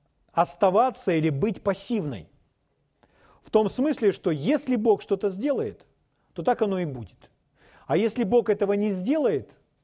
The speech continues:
то этого и не будет. Перекладывая всю ответственность на Бога,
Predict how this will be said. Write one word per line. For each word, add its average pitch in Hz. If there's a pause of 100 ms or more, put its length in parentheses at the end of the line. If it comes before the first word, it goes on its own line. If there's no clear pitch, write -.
(220)
то 220
этого 226
и 180
не 175
будет. 135 (680)
Перекладывая 226
всю 254
ответственность 226
на 190
Бога, 120